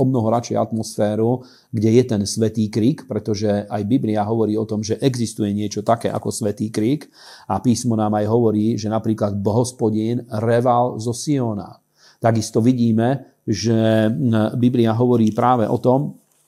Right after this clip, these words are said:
že v modlitbe je dôležité, aj keď odovzdávame svoje starosti Pánovi, svoje bremená,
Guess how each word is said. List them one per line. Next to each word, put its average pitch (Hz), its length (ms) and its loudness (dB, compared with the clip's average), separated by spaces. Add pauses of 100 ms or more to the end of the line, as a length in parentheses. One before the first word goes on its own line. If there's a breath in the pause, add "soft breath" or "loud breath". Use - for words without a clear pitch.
(260)
že 110 240 0
v 101 80 0
modlitbe 117 480 2
je 107 80 4
dôležité, 110 640 2 (400 loud breath)
aj 107 160 2
keď 113 160 0
odovzdávame 117 640 4
svoje 110 320 0
starosti 120 480 0
Pánovi, 117 720 0
svoje 110 240 2
bremená, 107 800 0